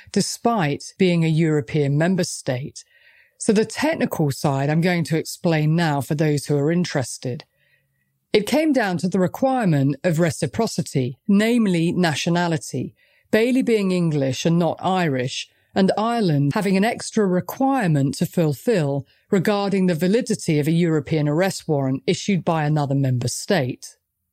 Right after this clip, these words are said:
Let me read out what it says on the Association for the Truth About the Murder of Sophie Toscan de Plantier website, where it explains this requirement of reciprocity. And for those that are interested, the link is in the show notes. This is what it says.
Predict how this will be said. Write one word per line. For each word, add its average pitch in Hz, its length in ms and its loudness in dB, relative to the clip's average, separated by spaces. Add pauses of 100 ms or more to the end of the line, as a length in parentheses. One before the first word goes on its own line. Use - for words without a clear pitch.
(540)
Let 294 140 4
me 330 140 2
read 247 320 2
out 165 220 0
what 170 100 0
it - 120 -2
says 165 280 0
on 170 100 2
the 165 80 2
Association 165 800 0
for 143 140 -4
the 156 80 0
Truth 165 420 0
About 151 280 -2
the 165 60 0
Murder 160 360 2
of 143 80 -2
Sophie 160 320 -2
Toscan 151 420 -2
de 147 80 -2
Plantier 185 560 0
website, 143 640 -2 (380)
where 196 180 2
it 202 100 -2
explains 202 760 0
this - 240 -2
requirement 156 580 0
of 139 140 -4
reciprocity. 131 1000 -4 (720)
And 202 160 2
for 220 80 2
those 240 280 2
that 233 120 0
are 190 120 2
interested, 156 640 -2
the 170 100 0
link 170 260 2
is 156 140 -2
in 147 100 4
the 139 80 0
show 175 300 0
notes. - 640 -6 (800)
This 254 140 0
is 269 140 2
what 196 140 0
it 175 100 -2
says. 127 520 -4